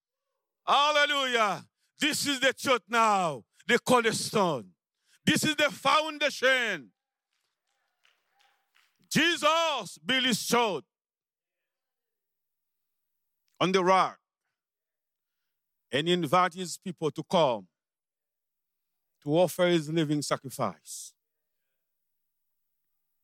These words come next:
If you sit down close of your neighbors, you see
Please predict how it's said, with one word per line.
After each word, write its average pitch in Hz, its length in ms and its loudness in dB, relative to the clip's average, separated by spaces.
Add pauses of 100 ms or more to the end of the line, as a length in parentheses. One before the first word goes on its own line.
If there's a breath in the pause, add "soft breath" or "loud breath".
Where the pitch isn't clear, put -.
(1400)
If 156 220 0
you 175 100 4
sit 214 220 0
down 226 300 0
close 233 480 -2
of 190 180 -12
your 190 100 -8
neighbors, 214 640 -4 (840)
you 202 180 2
see 202 520 -4